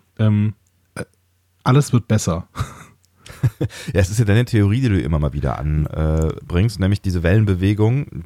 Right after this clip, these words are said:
Speaker 2: die leicht nach oben gerichtet ist, ne?
Speaker 1: Ja, nee, und, äh, der sagt, es ist nicht nur eine Wellenbewegung, sondern es ist eine stetige Verbesserung. Und er hat da so ein paar Beispiele gebracht, ähm,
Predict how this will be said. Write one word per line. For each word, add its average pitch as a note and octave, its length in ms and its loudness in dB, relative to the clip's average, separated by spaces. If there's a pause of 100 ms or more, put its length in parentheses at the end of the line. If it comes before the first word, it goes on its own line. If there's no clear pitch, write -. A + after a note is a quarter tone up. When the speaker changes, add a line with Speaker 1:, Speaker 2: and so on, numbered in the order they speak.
(140)
Speaker 2:
die F#2 460 -2
leicht F2 320 0
nach G2+ 120 0
oben D#2+ 460 0
gerichtet D2 460 -8
ist, - 160 -12
ne? D#2 100 -2 (240)
Speaker 1:
Ja, C3+ 240 4
nee, D#3 220 4
und, B2 240 -4
äh, A#2+ 380 0 (120)
der A#2+ 200 0
sagt, C3 320 2
es G#2+ 160 -6
ist B2+ 120 -6
nicht D3 160 0
nur D3+ 80 4
eine B2 140 2
Wellenbewegung, D3 540 2
sondern B2+ 200 0
es A#2 100 -4
ist - 240 -8
eine A#2+ 320 0
stetige C#3 360 0
Verbesserung. D3 680 0
Und G#2+ 140 -6
er A#2 140 2
hat B2 100 0
da B2+ 60 2
so A2+ 60 0
ein G#2+ 60 0
paar G#2 120 0
Beispiele C3+ 380 0
gebracht, B2+ 420 0
ähm, A2+ 760 -2